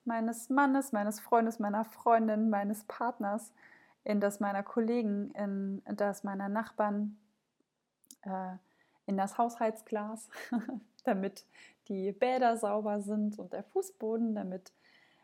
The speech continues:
schönes Essen auf dem Tisch steht und was auch immer. Und vergesse dabei, mein eigenes Glas zu füllen. Dann kann es eben passieren, dass Unzufriedenheit in dir hochkommt, ohne dass du's merkst.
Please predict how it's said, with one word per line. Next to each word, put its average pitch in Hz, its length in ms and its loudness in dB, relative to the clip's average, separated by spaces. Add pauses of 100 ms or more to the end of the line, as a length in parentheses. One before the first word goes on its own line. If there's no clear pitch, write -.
(140)
schönes 247 300 4
Essen 247 260 -2
auf 214 160 -2
dem 214 100 -2
Tisch 214 240 -4
steht 202 420 -4
und 196 200 -6
was 190 180 -2
auch 190 140 -4
immer. 185 340 -4
Und 180 260 -8 (160)
vergesse 220 600 0
dabei, 202 800 -2 (100)
mein 196 140 0
eigenes 180 380 -4
Glas - 320 -8
zu - 100 -14
füllen. - 600 -8 (520)
Dann 233 220 8
kann 226 200 0
es 220 120 -2
eben 208 240 -2
passieren, 214 720 -2
dass 190 460 0 (420)
Unzufriedenheit 196 1400 -2 (220)
in 190 140 -4
dir 185 160 -2
hochkommt, 220 760 -4 (300)
ohne 208 300 8
dass 202 220 2
du's 226 220 -6
merkst. - 520 -2